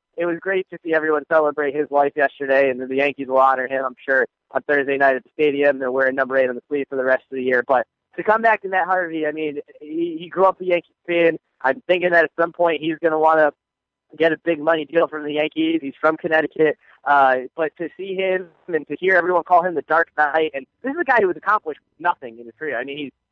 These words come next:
the Mets haven't made the play-, playoffs when he's been healthy. Uh, when he isn't healthy, they've stunk. Uh, he's only been in the league for really two-plus seasons when you take out the year he missed because of his arm injury. And he just was, you know, sort of given this title, given this, you know,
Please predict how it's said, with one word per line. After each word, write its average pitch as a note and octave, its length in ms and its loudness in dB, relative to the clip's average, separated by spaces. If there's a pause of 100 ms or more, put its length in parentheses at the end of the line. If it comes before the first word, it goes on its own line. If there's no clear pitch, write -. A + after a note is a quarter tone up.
(160)
the D3 120 0
Mets D3 360 0
haven't G#3+ 200 0
made G#3 140 -2
the G3 80 -4
play-, G3+ 240 -4 (180)
playoffs F#3+ 300 4
when F3 200 -8
he's F3 220 -6 (100)
been F3 180 0
healthy. E3+ 460 0 (220)
Uh, C3+ 200 4
when D3 160 -4
he C#3 140 -6
isn't F3+ 220 -8
healthy, F3 500 0
they've D3 160 -4 (140)
stunk. D#3+ 300 0 (280)
Uh, C3+ 220 4
he's C#3+ 160 -6
only F3 200 -4
been F3 140 -4
in E3+ 60 -6
the D#3 80 -4
league D#3+ 280 -2
for C#3 120 -2
really D#3 320 2
two-plus E3+ 400 0
seasons D#3+ 340 -6
when C#3+ 120 -4
you C#3 80 -6 (100)
take E3 140 4
out D#3 180 2
the C#3 80 -6
year D3 200 0
he C#3 120 -8
missed D3 280 -2
because D3 280 -4
of C3 60 -8
his B2+ 100 -8
arm D#3+ 220 2
injury. C3 400 -4 (280)
And D#3+ 280 2 (100)
he F#3+ 180 -8
just G#3 220 -2
was, D#3+ 140 0 (220)
you E3+ 80 0
know, C#3+ 200 4 (100)
sort F#3+ 160 0
of C3+ 140 -2 (260)
given G#3 300 2
this F3+ 120 -6 (120)
title, F#3 420 2
given F3+ 380 -6
this, E3 160 -4 (220)
you D#3 100 -4
know, C3+ 240 4